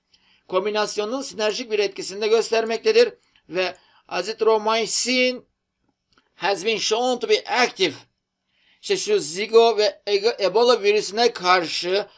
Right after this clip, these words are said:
aktif olduğu da gösterilmektedir. Has been shown. Yine pasiflerden sonra bir infinitif kullanımı gördük. Ve prevent severe, hemen alalım. Şiddetli solunum yolları, bakın şiddetli solunum yolları enfeksiyonunu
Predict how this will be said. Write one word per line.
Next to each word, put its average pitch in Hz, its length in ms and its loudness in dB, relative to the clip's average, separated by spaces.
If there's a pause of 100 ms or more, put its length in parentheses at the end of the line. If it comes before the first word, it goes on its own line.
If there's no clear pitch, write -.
(140)
aktif 202 380 0
olduğu 202 340 6
da 247 80 4
gösterilmektedir. 202 840 0
Has 170 380 -4
been 214 120 -4
shown. 190 300 -2
Yine 196 180 -2
pasiflerden 196 600 0
sonra 190 280 -6
bir 220 160 -4 (240)
infinitif 202 460 -2
kullanımı 190 380 -2
gördük. 170 460 -2 (420)
Ve 190 120 0
prevent 247 480 2
severe, 240 600 2 (800)
hemen 214 240 0
alalım. 190 760 2 (920)
Şiddetli 240 580 -2
solunum 247 420 2
yolları, 226 540 6
bakın 180 180 -6
şiddetli 208 540 -2
solunum 220 460 -2
yolları 202 320 2
enfeksiyonunu 208 840 -4